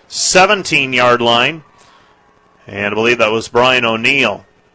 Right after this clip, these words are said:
coming up to make the tackle. And the Dordt College defenders will send the defense onto the field. For, poorest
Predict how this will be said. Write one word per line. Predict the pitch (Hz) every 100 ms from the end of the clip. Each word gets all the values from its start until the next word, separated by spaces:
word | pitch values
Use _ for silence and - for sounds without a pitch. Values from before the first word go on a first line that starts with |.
| -
coming | 127 120 120
up | 127 -
to | 120
make | 120 127 -
the | -
tackle. | - 135 127 135 147 180 - _ _ _ _ -
And | 107 110
the | 120
Dordt | 120 120
College | 135 127 117 107
defenders | - 113 143 131 123 135 151 - - - -
will | 110
send | - 151 131
the |
defense | 143 156 156 139 -
onto | 139 139
the | 127
field. | 131 135 139 -
For, | 160 185
poorest | - - - 208 202 175 - -